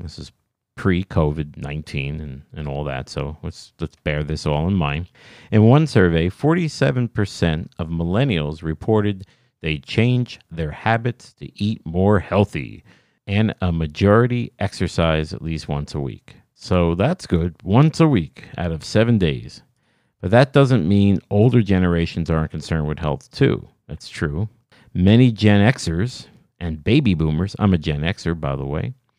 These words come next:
place similar emphasis on health attributes of foods as their millennial counterparts, for example. So what this is basically saying is some of us old folks also care about our health. I,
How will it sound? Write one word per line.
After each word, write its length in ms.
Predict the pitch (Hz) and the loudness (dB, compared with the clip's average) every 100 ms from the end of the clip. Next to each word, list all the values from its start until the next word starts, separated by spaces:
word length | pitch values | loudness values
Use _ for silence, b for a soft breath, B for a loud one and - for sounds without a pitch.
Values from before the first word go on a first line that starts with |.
| _ - | _ 0
place 240 | 104 90 | 0 2
similar 480 | - 120 135 139 - | 2 4 4 4 2
emphasis 560 | 110 104 101 - 98 78 | 0 0 -4 -4 -4 -2
on 140 | 78 | -4
health 340 | 76 98 98 | 2 2 2
attributes 800 | 62 80 - 76 80 78 - - - - | 0 -2 -4 -4 -4 -4 -8 -20 -16 -10
of 140 | 85 | -10
foods 760 | - - 110 85 76 82 - - | -4 4 6 6 0 -6 -14 -14
as 280 | 82 78 - | -10 -6 -2
their 160 | 85 | -2
millennial 640 | 78 78 80 104 117 107 110 | -2 -2 2 4 4 4 0
counterparts, 680 | - 90 71 - 62 50 - | 0 0 -2 -6 -12 -12 -14
for 100 | - | -14
example. 600 | 69 80 64 - - - _ _ _ _ | -12 -12 -12 -14 -18 -20 _ _ _ _
So 400 | - 160 135 - _ | -2 0 0 -4 _
what 240 | 139 170 | -2 0
this 200 | - 110 | 2 0
is 120 | - - | -2 -10
basically 520 | 78 71 64 65 82 | -10 -10 -12 -12 -6
saying 360 | - 95 98 | 0 2 2
is 140 | 101 98 | 2 2
some 160 | 127 | 4
of 120 | 131 117 | 6 4
us 140 | 110 - | 2 4
old 320 | 104 104 104 | 6 6 4
folks 420 | - 87 82 - - | 0 -4 -4 -10 -4
also 520 | 98 101 - 80 67 _ _ | 0 2 2 -2 -2 _ _
care 320 | - 92 82 | -2 0 0
about 300 | 80 76 69 | -2 -4 -4
our 140 | 69 73 | -6 -8
health. 420 | - - - _ - | -8 -8 -10 _ -2
I, 200 | 127 | 0